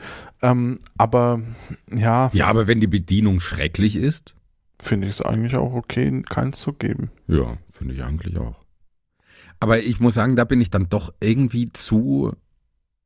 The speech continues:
Speaker 1: Reich.
Speaker 2: klein,
Speaker 1: Ach so.
Speaker 2: <laughs> kleinbürgerlich oder,
Speaker 1: Ja.
Speaker 2: oder ich, spießig. Ich, also ich schäme mich dann, wenn ich kein Trinkgeld gebe. Das ist dann irgendwie,
Speaker 1: Okay.
Speaker 2: also ich
Speaker 1: Nee,
Speaker 2: glaub,
Speaker 1: das ist
Speaker 2: dann
Speaker 1: mir
Speaker 2: würd ich
Speaker 1: wurscht.
Speaker 2: halt so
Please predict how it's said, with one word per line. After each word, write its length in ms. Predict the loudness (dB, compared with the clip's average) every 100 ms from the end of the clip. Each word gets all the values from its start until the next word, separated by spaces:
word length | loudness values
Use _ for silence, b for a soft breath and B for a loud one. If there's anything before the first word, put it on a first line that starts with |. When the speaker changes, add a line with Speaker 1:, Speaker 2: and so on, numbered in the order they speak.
| -10
Speaker 1:
Reich. 300 | 0 2 2
Speaker 2:
klein, 560 | 2 2 2 2 0 -2 _
Speaker 1:
Ach 120 | -2
so. 120 | 2 2
Speaker 2:
<laughs> 720 | 2 -2 -8 -14 -6 0 0
kleinbürgerlich 1160 | 0 0 2 4 2 2 2 2 0 0 -4 -2
oder, 280 | 0 2 2 2
Speaker 1:
Ja. 240 | 2 2 0
Speaker 2:
oder 280 | 2 4 2
ich, 300 | 0 -2 -4 B B B
spießig. 760 | -12 -2 2 2 4 2 2
Ich, 200 | -2 -2 -6 -4 0
also 160 | 2 2
ich 180 | 0 -2
schäme 240 | 2 2
mich 140 | 2 0
dann, 260 | 0 2
wenn 120 | 4 2
ich 120 | 0
kein 300 | 2 2 2
Trinkgeld 500 | -4 -8 -6 -8 -8
gebe. 280 | -8 -6 -2
Das 160 | 0
ist 160 | 2 2
dann 100 | 2
irgendwie, 540 | 2 2 4 4 4 2
Speaker 1:
Okay. 360 | 0 2 2
Speaker 2:
also 160 | 2 4
ich 60 | 4
Speaker 1:
Nee, 80 |
Speaker 2:
glaub, 140 | 4 4
Speaker 1:
das 80 | 4
ist 40 |
Speaker 2:
dann 40 |
Speaker 1:
mir 60 | 4
Speaker 2:
würd 80 | 4
ich 40 | 2
Speaker 1:
wurscht. 120 | 2
Speaker 2:
halt 220 | 2 2
so 420 | 0 2 2 0